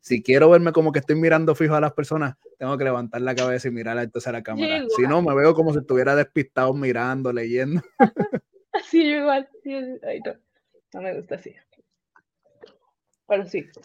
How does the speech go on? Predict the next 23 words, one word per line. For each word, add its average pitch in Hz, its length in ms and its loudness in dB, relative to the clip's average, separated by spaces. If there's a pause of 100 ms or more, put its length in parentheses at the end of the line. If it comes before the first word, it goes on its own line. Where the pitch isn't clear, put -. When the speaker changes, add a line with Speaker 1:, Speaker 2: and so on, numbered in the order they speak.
(160)
Speaker 1:
Déjame 139 200 -4
aprovechar 165 360 0
y - 20 -4
mandar 123 220 -4
un 131 80 -4
saludito 127 340 -2
rapidito 120 640 -4
por 113 160 -6
aquí, 120 340 -4
a, 92 440 -8
que, 87 340 -10 (220)
eh, - 60 -20
se - 80 -14
encuentra 120 360 -6
con 135 120 -6
nosotros 123 400 -6
el 107 100 -8
gran 120 420 -8 (220)
César 135 300 -2
González, 127 560 0
que 110 100 -10
nos 98 120 -10
dice, 107 800 -4